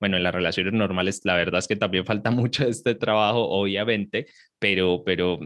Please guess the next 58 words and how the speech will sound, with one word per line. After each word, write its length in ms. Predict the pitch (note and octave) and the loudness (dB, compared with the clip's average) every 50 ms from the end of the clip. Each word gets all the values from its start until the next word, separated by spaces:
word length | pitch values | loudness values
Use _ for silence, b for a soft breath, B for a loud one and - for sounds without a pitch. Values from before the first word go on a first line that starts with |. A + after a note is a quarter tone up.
| - | -8
no, 160 | F2 G#2+ G2+ - | -6 -6 -4 0
por 160 | G#2+ G2 F#2+ | 0 2 2
ahí 120 | G2 G2 | 4 2
escuchaba 420 | G2 F#2+ - A2+ G#2 - A#2+ A#2+ A#2+ | 0 0 -2 -4 0 0 0 0 0
a 20 | |
un 80 | A#2+ A#2+ | 0 -2
psiquiatra 460 | B2+ A#2+ B2+ A#2+ A2+ A2+ - A#2 A#2 | -2 -2 0 0 0 0 0 0 0
la 100 | A#2 A2+ | 0 0
otra 200 | A2+ - A2+ A2 | 0 0 2 2
vez 180 | A2 A2 G#2+ | 2 2 0
que 120 | - - A2+ G2+ | 0 0 0 0
decía 260 | F#2+ F2 - F2+ F#2+ | 0 0 0 0 0
algo 220 | G2 G2+ A2+ A#2 A2+ | 2 2 0 -2 -2
como, 420 | - G#2+ G2+ F#2+ F2+ E2+ - b b b b b b - | -2 -2 0 0 -2 -2 -4 b b b b b b -2
como, 180 | G#2+ G2 F#2+ - | 0 0 0 2
claro, 220 | C3+ C3+ C3+ A2 | 2 2 2 2
es 100 | G2 - | 0 0
que 120 | - B2+ | -2 -2
si 100 | B2 C#3 | 0 0
en 140 | B2+ A#2+ A2+ | 0 0 0
una 160 | A2+ A#2 A#2+ | 0 0 2
relación 460 | C3+ C#3 C3+ A#2+ A2 - - G#2+ G2+ G#2 | 2 2 2 2 0 0 0 0 0 0
de 80 | A2 | 0
pareja, 600 | - - B2+ A2 A2 G2+ F#2+ G2+ G2 F2 F2 G2 - _ _ _ _ _ _ - A#2 - - - _ _ _ _ _ _ _ _ - | 0 0 0 0 2 0 0 0 -2 -4 -4 -6 -10 _ _ _ _ _ _ -20 -20 -20 -20 -20 _ _ _ _ _ _ _ _ -2
pues, 120 | A2 A2 | 0 0
entran 320 | A#2 A2 G2+ A#2+ B2+ C3 | 0 0 2 0 0 0
dos 140 | B2+ C3 C3 | 0 -2 0
personas 380 | - C#3 B2+ - C3 C3 C3 C3 | -2 -2 -2 -2 -2 -2 -2 -2
que 120 | - A#2 | -2 -2
son 200 | G#2+ G#2+ G#2 G#2 | 0 0 0 0
vagas, 480 | A#2+ A#2+ A#2+ A2 G2 G2 F#2+ A#2 - - | 2 2 2 2 2 0 0 0 -2 -6
es 140 | F2+ G2 F#2+ | -6 -4 -2
decir, 340 | G2 G#2 - A2 G2 - - | -2 0 2 0 0 -2 -2
que 120 | - F#2 | -4 -2
no, 240 | F#2+ G2 F#2+ F2+ F#2 | 0 0 0 0 -2
que 100 | - G#2 | -2 0
no 140 | G2+ G2 - | 0 0 0
quieren 320 | - C3+ C3 C3+ C3 C3 | 0 0 2 2 2 2
hacer 240 | A#2+ - G#2+ G2+ G#2+ | 0 0 0 0 0
nada 180 | A2+ A#2 A#2+ A#2 | 2 0 0 0
por 180 | - A#2+ A2 | 0 -2 0
la 100 | G#2 G2 F#2+ | 0 0 0
relación, 800 | G#2+ G2+ G2 F#2+ F#2 F#2 - - A#2+ A#2+ A#2 G#2+ G#2 G#2 G#2 B B B B B B B | 0 0 2 2 0 0 0 0 0 2 2 0 0 -2 -6 B B B B B B B
que, 280 | - G#2 G2 G2 F#2 - | -4 -2 0 0 -2 -4
que 140 | - G#2 G2+ | -4 -4 -4
simplemente 540 | G2 - G#2+ G2 A2+ A#2 A#2+ B2 A#2+ A#2+ C3 | -2 -2 -2 0 0 0 0 0 -2 -2 -2
están 240 | B2+ - C3 B2+ B2 | -2 0 -2 0 0
ahí 260 | B2 B2 B2+ C3 B2+ | 2 2 2 0 0
como, 220 | - B2+ A#2+ A2 | -2 -2 0 2
bueno, 200 | A2 A#2 A#2 G#2+ | 2 2 0 0
ya 200 | G2 G2+ G2 G2 | 0 0 0 0
nos 160 | G2 G2 F#2+ G2+ | -2 -4 -6 -6
gustamos, 440 | G2+ - - C#3 C#3 D3 D3+ D3 | -6 -4 -2 -2 -2 0 0 0
nos 160 | C#3+ B2 A#2+ - | 0 -2 -2 -2
casamos 500 | - G#2 G2+ B2+ C3+ D3 D3+ D3+ D3 C#3+ | -4 -4 -2 -2 -2 -2 -2 -4 -4 -4
y, 160 | G#2 E2 - - | -4 -4 -4 -4
y 120 | G#2+ G#2 | 0 0
listo, 520 | G#2+ A#2 A2+ G#2+ - - A#2 A2 A#2 A#2 | 2 2 0 -2 -2 -2 0 0 0 0